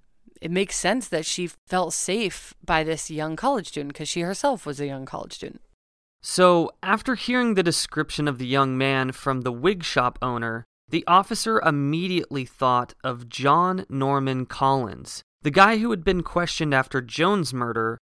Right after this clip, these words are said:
Speaker 2: but he had told police that he was visiting his mom in Detroit that weekend.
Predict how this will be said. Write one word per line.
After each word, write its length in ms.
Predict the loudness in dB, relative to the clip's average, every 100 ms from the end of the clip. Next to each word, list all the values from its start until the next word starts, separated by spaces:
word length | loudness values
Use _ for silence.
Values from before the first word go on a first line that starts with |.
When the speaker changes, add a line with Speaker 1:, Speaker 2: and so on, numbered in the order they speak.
| -2
Speaker 2:
but 140 | -2
he 140 | 0 0
had 120 | 0
told 280 | 0 -2 -2
police 340 | -2 0 -2
that 100 | -2
he 120 | -2
was 180 | -2 -2
visiting 440 | 0 -2 -2 -6
his 220 | -6 -8 -2
mom 320 | 2 4 2
in 100 | -2
Detroit 600 | -8 -10 -2 2 2 2
that 200 | -4 -4
weekend. 480 | -8 -8 -10 -10